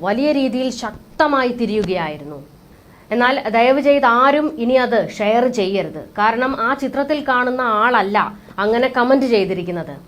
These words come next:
അദ്ദേഹത്തിന്റെ ഫോട്ടോയും വെച്ച് ഫേക്ക് ഐ ഡി ഉണ്ടാക്കി മറ്റാരോ ചെയ്തതാണ്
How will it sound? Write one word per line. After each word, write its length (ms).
അദ്ദേഹത്തിന്റെ 440
ഫോട്ടോയും 720
വെച്ച് 260
ഫേക്ക് 540
ഐ 180
ഡി 120
ഉണ്ടാക്കി 480
മറ്റാരോ 720
ചെയ്തതാണ് 760